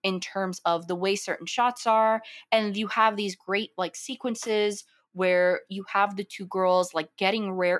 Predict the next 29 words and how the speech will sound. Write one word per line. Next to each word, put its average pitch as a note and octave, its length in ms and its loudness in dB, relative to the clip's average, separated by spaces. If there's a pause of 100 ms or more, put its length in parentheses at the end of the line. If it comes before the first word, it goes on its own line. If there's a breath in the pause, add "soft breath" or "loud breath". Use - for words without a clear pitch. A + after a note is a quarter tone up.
(100)
ready F3+ 540 -2
in, D#3+ 120 -6
like, C#3+ 180 -10
this - 220 -12
room D3+ 180 -6
of C3 140 -10
mirrors A#3+ 640 0
and A#3 140 -6
stuff, A3 440 2
very A#3 280 0
dreamy G#3 680 -4 (220)
in G#3+ 140 -4
certain A3 460 -2
elements, G#3 640 0 (280 soft breath)
which G#3 140 -4
I A#3 40 2
really C4+ 280 2
liked G3 320 2
'cause G3 120 -2
I F3+ 100 2
felt G3+ 220 2
like G3+ 160 -2
it E3 120 -6
conveyed, F3 520 -2
like, E3 200 -6
a D#3+ 60 -6
sense E3 380 -6
of, E3+ 120 -10
like, D#3 380 0